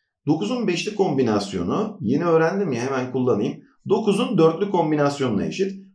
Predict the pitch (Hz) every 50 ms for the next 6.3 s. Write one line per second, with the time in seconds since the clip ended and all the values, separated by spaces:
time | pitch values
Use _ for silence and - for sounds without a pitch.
0 | _ - 202 208 170 143 123 127 151 151 - 214 196 - - 135 113 104 101 98
1 | 104 - 139 143 - - 98 - - - 117 104 98 95 98 110 113 - - 98
2 | - - - - 143 - 107 95 - - 107 107 110 - - 214 180 123 95 -
3 | - - 131 120 - - 95 87 82 - 87 80 78 76 107 131 147 147 127 107
4 | 95 95 143 147 - - - 110 92 82 - - - 143 - - - 117 98 87
5 | - - - 127 - - - - - 190 - - 165 135 117 98 - 76 76 73
6 | 71 73 - - -